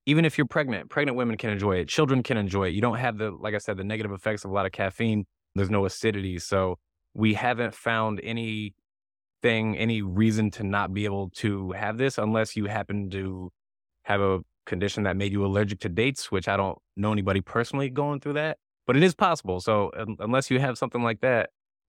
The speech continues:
but, uh, yeah, we haven't really found anything else. And even in the lab tests we've done is to make sure it's pure and there's no, like,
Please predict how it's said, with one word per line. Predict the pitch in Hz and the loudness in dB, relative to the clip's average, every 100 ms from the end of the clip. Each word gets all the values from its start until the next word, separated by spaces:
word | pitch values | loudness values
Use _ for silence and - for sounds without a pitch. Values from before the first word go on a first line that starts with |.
| _ | _
but, | - 98 | 0 0
uh, | 98 | 2
yeah, | 95 | 0
we | 101 | 0
haven't | 123 117 | -2 -2
really | 113 110 | -2 -2
found | - 107 | -4 -4
anything | 104 101 98 98 | -4 -4 -4 -2
else. | 92 90 | -4 -4
And | 92 90 85 | -8 -8 -8
even | 101 101 | -8 -4
in | 101 95 | -4 -2
the | |
lab | 90 107 104 | -2 -2 -2
tests | - 107 - | -2 -2 -2
we've | 101 92 | -4 -2
done | 104 101 | -2 -2
is | 92 _ | -6 _
to | 107 | -6
make | 95 92 | -4 -4
sure | - 90 | -2 -4
it's | 85 - | -4 -2
pure | 113 110 | 2 2
and | 101 | 0
there's | 92 90 | -4 -4
no, | 92 87 | -4 -2
like, | 85 82 | -2 -4